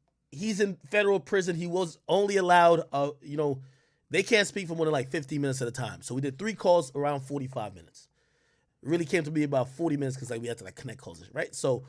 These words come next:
i-, bro, I can't ask him about every person in the world. You know, I didn't ask him about Billy Otto. Okay, I try to keep it relevant, try to keep it, you know, whatever.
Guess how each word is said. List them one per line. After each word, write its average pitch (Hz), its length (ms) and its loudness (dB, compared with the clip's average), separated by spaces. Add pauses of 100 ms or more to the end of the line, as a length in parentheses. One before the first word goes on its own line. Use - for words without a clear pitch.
(600)
i-, - 80 -10 (180)
bro, 165 220 2
I 175 100 6
can't 202 220 4
ask 175 180 8
him 185 80 2
about 151 320 4
every 151 300 4
person 131 400 -2
in 117 100 -4
the 113 80 -4
world. 113 360 -2
You 113 80 -8
know, 117 60 -4
I 123 40 -2
didn't 147 160 -2
ask 139 240 0
him 147 60 -2
about 135 180 2
Billy 117 200 -4
Otto. 92 280 -14 (340)
Okay, 117 160 -4
I 117 60 -4
try 156 180 2
to 175 60 2
keep 196 220 -8
it 170 80 -4
relevant, 202 520 2
try 156 160 0
to 143 60 0
keep 135 260 -10
it, 135 160 -6 (840)
you 139 80 -2
know, 147 240 2
whatever. 196 500 4